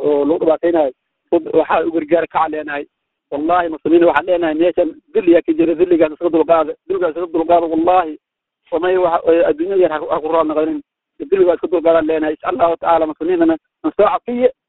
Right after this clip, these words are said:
waa noo soo duceeyaa leenahay. Insha Allah, dhammaanta muslimiinta, wallaahi, aawa, waxaan mas-uuliyaddaas kor ka saaraynaa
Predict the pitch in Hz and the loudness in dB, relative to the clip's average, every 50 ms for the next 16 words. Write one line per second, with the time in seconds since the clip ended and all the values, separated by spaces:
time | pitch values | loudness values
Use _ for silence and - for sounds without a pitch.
0 | _ - 180 196 196 180 185 190 - 175 165 151 165 165 180 180 170 160 165 170 | _ 0 0 0 0 -2 -6 -6 -4 -4 -2 -2 -2 0 2 2 2 4 2 0
1 | 170 165 151 156 165 - - _ _ 208 - - 185 175 175 175 - 180 180 214 | 0 0 0 -2 -2 -2 -6 _ _ -8 -4 0 0 0 0 -2 -4 -2 0 0
2 | 220 - 196 190 - - 180 180 190 196 170 175 - - - _ 185 170 170 190 | 0 0 -2 -8 -8 -8 -4 -2 -2 0 0 0 -2 -4 -4 _ -2 0 2 4
3 | 202 196 185 175 190 - - - 190 196 190 185 170 - - _ _ _ _ _ | 4 2 2 -2 -6 -8 -2 0 0 0 0 -2 -4 -8 -12 _ _ _ _ _
4 | _ _ _ 175 175 170 185 180 175 - - 220 226 202 180 - - 233 233 - | _ _ _ -6 -4 -2 -2 -2 -2 -2 -2 0 2 2 2 2 0 -4 -4 -4
5 | - - 196 196 202 185 175 165 165 | -2 0 0 2 2 0 -2 -4 -4